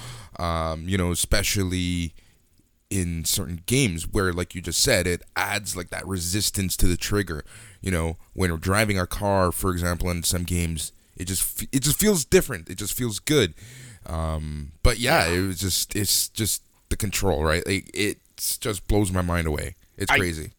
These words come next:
Speaker 2: there was, there was a point yesterday at which I'm playing the little playroom game with the little cute robot things. And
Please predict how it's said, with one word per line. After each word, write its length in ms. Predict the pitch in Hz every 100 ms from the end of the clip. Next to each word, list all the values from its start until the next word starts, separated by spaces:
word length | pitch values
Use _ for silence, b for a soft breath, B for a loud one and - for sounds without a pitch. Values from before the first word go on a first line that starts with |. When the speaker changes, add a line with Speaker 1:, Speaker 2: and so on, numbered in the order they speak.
| _
Speaker 2:
there 240 | - 139 147
was, 140 | 147
there 160 | - 139
was 140 | 143
a 40 | 139
point 320 | - 156 147
yesterday 540 | 127 98 - 98 90 -
at 80 | 104
which 160 | 98 107
I'm 100 | 98
playing 300 | 120 117 117
the 80 |
little 420 | 110 110 104 95 92 _ _ _ _
playroom 420 | - 110 92 92 82
game 320 | 76 73 - _ _ _ -
with 140 | 90
the 80 | 101
little 220 | 90 90
cute 320 | - - 92 - -
robot 400 | 87 80 80 -
things. 320 | 71 71 - - b _ _ _ _ _ _ -
And 360 | 107 101 98